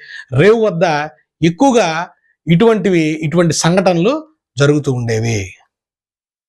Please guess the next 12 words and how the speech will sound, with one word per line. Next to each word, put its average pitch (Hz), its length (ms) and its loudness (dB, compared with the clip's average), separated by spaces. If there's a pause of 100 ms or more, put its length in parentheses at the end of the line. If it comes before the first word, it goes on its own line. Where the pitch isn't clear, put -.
(1080)
నెక్స్ట్ 151 280 -2 (800)
ఇంకొక 190 280 2
ఇంపార్టెంట్ 180 480 0
ఈవెంట్ 160 300 0
ఏంటంటే 147 400 -4 (300)
బోస్టన్ 208 480 2
హత్యాకాండ. 143 640 -4 (1400)
బోస్టన్ 220 460 0 (960)
హత్యాకాండ. 139 500 -4 (420)
బోస్టన్ 233 480 2
అనేది 214 340 0
ఒక 175 500 -2